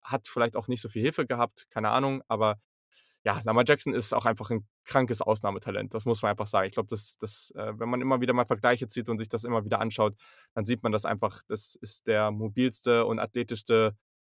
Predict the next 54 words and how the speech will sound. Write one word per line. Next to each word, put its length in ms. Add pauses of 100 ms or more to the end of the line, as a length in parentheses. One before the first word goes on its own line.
(500)
weiß 180
nicht, 120
Spieler, 360
aber 160
definiti-, 640
definitiv 680
Quarterback 440
meiner 200
Meinung 220
nach, 180
der 200
jemals 460
Football 300
gespielt 360
hat 180
oder 380
den 220
wir 140
jemals 420
in 140
der 100
N 80
F 120
L 260
und 180
im 80
College 240
Football 240
sehen 220
durften. 380
Und 320 (560)
das 160
ist 120
krank 320
und 440
da, 140 (520)
da 120
darf 220
man 80
dann 100
vielleicht 260
auch 80
'n 60
D'Eriq 220
King 160
nicht 140
mit 120
vergleichen. 440
Das 120
ist 120
sicherlich 360
auch 80
einfach 200
unfair. 360